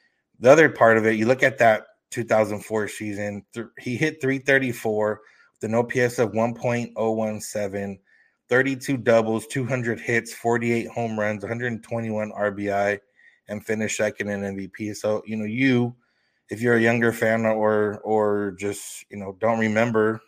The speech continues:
the years, you think, "Oh, man, how did that year not win M V P?" And then you remember back then, <laughs> Barry Bonds was on his, uh, tear through the big leagues where he had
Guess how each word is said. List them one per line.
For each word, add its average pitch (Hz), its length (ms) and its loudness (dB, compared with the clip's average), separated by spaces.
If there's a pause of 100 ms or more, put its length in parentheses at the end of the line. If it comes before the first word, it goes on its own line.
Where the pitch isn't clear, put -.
(140)
the 98 100 -10
years, 110 600 0 (520)
you 110 80 -8
think, 113 280 -10
"Oh, 127 140 -4
man, 120 240 -2
how 107 200 0
did 123 220 2
that 113 300 0
year 107 600 -4 (680)
not 127 320 0
win 101 240 -4
M 92 140 -10
V 87 220 -16
P?" 107 340 -12 (500)
And 107 380 0
then 104 140 -2
you 101 100 0
remember 98 360 -2
back 95 280 -4
then, 113 300 -6
<laughs> - 0 -
Barry 98 240 0
Bonds 117 340 2
was 101 380 -2 (340)
on 104 220 -2
his, 117 400 0
uh, 98 480 0 (260)
tear 110 600 0 (340)
through 113 180 -2
the 104 80 -4
big 98 300 -4
leagues 104 420 -8 (520)
where 104 280 0
he 113 320 -4
had 101 640 -2